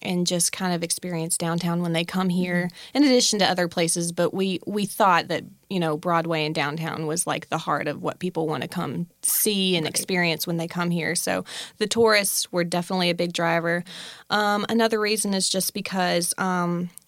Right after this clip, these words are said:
Speaker 1: we wanted to bring a family-friendly excursion to downtown, uh, amongst the beer and the bar scene. Um,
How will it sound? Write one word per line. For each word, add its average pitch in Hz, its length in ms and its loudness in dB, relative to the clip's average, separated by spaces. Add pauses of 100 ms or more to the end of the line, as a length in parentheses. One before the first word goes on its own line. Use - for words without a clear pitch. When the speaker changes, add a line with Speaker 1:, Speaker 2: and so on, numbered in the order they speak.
(120)
Speaker 1:
we 208 100 0
wanted 220 240 4
to 190 60 -4
bring 190 240 2
a 170 40 0
family-friendly 175 760 0
excursion 196 600 -2
to 196 100 -4
downtown, 190 680 2
uh, 185 360 -2
amongst 185 400 2
the 190 80 -2
beer 180 400 2
and 180 140 2
the 165 80 -2
bar 165 280 0
scene. 233 440 4 (640)
Um, 190 580 6